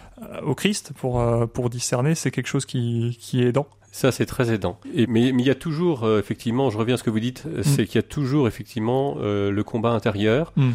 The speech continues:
Speaker 2: Et la question de la fragilité, dans le monde actuel, elle est en miroir de la question de la force,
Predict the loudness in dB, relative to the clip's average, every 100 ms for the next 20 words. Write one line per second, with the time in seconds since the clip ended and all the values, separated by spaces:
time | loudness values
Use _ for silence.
0 | -2 0 2 4 0 -2 0 0 0 0
1 | 0 0 -2 -2 -6 -2 0 0 0 -4
2 | -12 -14 -8 0 2 4 2 2 0 -4
3 | 0 2 2 0 -6 -4 0 4 4 4
4 | 4 2 2 0 0 2 2 2 0 0
5 | -2 -2 0 -2 0 -2 -4 -18